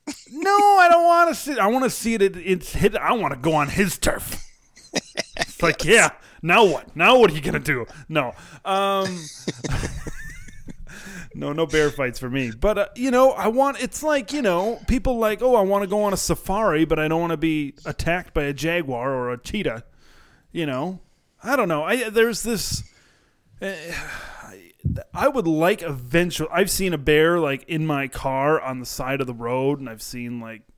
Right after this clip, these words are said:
Speaker 2: its
Speaker 1: Mm-hmm.
Speaker 2: butt. So, but, you know, it's nothing.
Speaker 1: We saw mom and two cubs on a
Speaker 2: Okay.
Speaker 1: different,
Speaker 2: Where
Speaker 1: on a
Speaker 2: was that?
Speaker 1: different day at Glacier.
Speaker 2: Glacier.
Speaker 1: And they
Speaker 2: Gotcha.
Speaker 1: were, they were crossing the road.
Speaker 2: Grizzlies?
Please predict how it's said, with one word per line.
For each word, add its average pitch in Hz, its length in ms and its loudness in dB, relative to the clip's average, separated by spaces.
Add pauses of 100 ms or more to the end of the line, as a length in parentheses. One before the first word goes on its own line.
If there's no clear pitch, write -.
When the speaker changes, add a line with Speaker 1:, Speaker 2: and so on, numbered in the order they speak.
(120)
Speaker 2:
its 117 220 -16
Speaker 1:
Mm-hmm. 143 240 2 (280)
Speaker 2:
butt. 139 380 -4
So, 135 500 -4 (540)
but, 185 280 -2
you 202 80 -2
know, 139 140 -4
it's 127 180 -10
nothing. 147 140 0
Speaker 1:
We 175 80 2
saw 180 300 0
mom 160 400 -8
and 175 160 -14
two 139 220 -18
cubs - 720 -16
on - 40 -6
a 156 40 -6
Speaker 2:
Okay. 160 260 0
Speaker 1:
different, 110 400 -16
Speaker 2:
Where 151 160 0
Speaker 1:
on 151 60 0
a - 20 -2
Speaker 2:
was 139 100 -6
that? 156 180 0
Speaker 1:
different - 160 -14
day 98 340 -12 (500)
at 123 120 -8
Glacier. 127 520 -12
Speaker 2:
Glacier. 113 460 -14
Speaker 1:
And 135 160 -8
they 147 100 -6
Speaker 2:
Gotcha. 160 100 -10 (140)
Speaker 1:
were, 117 100 -18
they 131 140 -12
were 160 120 -14
crossing 156 440 -8
the 170 100 -16
road. 156 340 -8
Speaker 2:
Grizzlies? 180 520 0